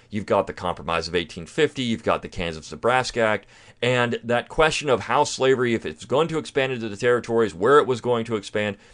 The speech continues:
And as, as I've already talked about in this podcast, you have to ask the question, why slavery? Not if slavery was important, but why slavery was important. And the answer is not because of moral concerns for the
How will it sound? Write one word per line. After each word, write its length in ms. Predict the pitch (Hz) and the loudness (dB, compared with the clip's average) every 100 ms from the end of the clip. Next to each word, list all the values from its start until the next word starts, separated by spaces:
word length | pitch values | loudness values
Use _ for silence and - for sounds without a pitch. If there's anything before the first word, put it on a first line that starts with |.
| _ - - | _ -20 -6
And 140 | 117 | 0
as, 180 | 131 123 | 2 2
as 220 | - 135 | 0 2
I've 100 | 160 | 2
already 160 | 165 147 | 4 2
talked 280 | 120 120 113 | 2 0 2
about 120 | 104 | 0
in 60 | 92 | 0
this 100 | - | -4
podcast, 560 | 113 110 95 78 78 | 0 0 0 -4 -4
you 120 | 101 | -6
have 180 | 110 131 | -4 -2
to 80 | 135 | 0
ask 240 | 110 - | -2 -4
the 60 | - | -4
question, 420 | 92 92 87 82 | -2 -2 -4 -10
why 240 | 78 123 143 | -2 0 2
slavery? 580 | - 98 82 76 50 - - - | 0 -4 -4 -8 -14 -18 -20 -8
Not 240 | 123 135 - | 0 0 2
if 140 | 190 | 0
slavery 420 | - 139 120 104 | 2 0 0 0
was 220 | 95 90 90 | 0 0 0
important, 460 | 78 90 80 82 - - - | -4 -2 -2 -4 -16 -10 -4
but 160 | 131 | -2
why 260 | 110 143 180 | 2 2 2
slavery 440 | - 127 107 98 | 2 2 2 0
was 160 | 87 80 | -2 -2
important. 440 | 85 - 87 85 | -6 0 0 2
And 100 | 92 | -4
the 160 | 101 135 | -2 0
answer 280 | 175 - 120 | 0 0 -2
is 120 | 101 | 0
not 240 | 110 95 | 0 0
because 360 | 107 - 101 87 | -4 2 2 2
of 140 | 82 _ _ _ _ _ _ - - | -6 _ _ _ _ _ _ -20 -8
moral 400 | 95 113 113 110 | 4 8 8 8
concerns 520 | 104 95 - 98 98 | 2 -4 0 0 0
for 100 | 95 | -4
the 120 | 85 | -8